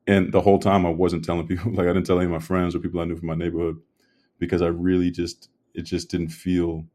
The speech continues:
authentic, uh, to my experience growing up. And so when I finally came around and kind of matured,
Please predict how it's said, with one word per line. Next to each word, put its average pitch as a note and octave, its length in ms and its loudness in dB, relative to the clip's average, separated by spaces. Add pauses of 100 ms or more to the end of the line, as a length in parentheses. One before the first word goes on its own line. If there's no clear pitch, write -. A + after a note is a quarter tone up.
(100)
authentic, E2 640 -6 (320)
uh, E2 280 -6
to - 120 -6
my E2+ 160 -4
experience E2+ 400 -4
growing E2 300 -4
up. F2 240 -2 (1400)
And G2 180 2
so F#2 220 2
when G2 140 4
I F#2 100 2
finally A#2+ 480 4
came G#2+ 200 2
around G#2 280 2
and F2+ 100 0
kind G2 180 4
of F2+ 60 0
matured, A2 600 2